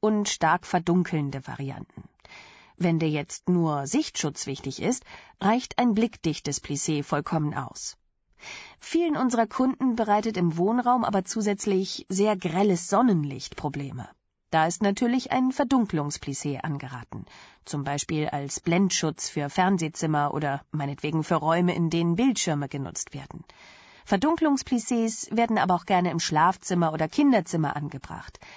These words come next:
Ganz einfach, weil sie am besten vor Mond oder Laternenlicht während der Nacht schützen.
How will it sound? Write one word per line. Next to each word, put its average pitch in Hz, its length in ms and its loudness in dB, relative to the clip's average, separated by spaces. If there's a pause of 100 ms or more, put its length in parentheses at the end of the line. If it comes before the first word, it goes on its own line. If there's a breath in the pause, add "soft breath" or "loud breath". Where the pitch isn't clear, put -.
(360 loud breath)
Ganz 170 240 2
einfach, 175 500 0
weil 175 160 2
sie 175 160 0
am 165 160 0
besten 190 460 0
vor 156 180 0
Mond 180 460 2
oder 170 180 0
Laternenlicht 170 800 0
während 151 280 0
der 147 80 0
Nacht 175 280 0
schützen. - 440 -10